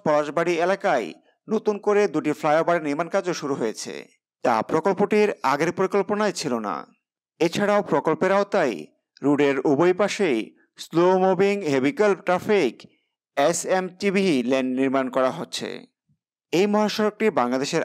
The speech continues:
আঞ্চলিক এবং আন্তর্জাতিক একটি গুরুত্বপূর্ণ মহাসড়ক।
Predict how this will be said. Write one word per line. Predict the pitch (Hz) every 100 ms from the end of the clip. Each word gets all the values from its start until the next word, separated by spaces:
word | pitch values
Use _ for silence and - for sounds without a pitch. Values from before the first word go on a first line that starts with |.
| -
আঞ্চলিক | 139 160 196 185 185 -
এবং | 123 123 123
আন্তর্জাতিক | 131 147 156 185 202 208 165 104 - _ _
একটি | - 131 139
গুরুত্বপূর্ণ | - 160 185 208 - 208 202
মহাসড়ক। | 165 139 127 - 110 78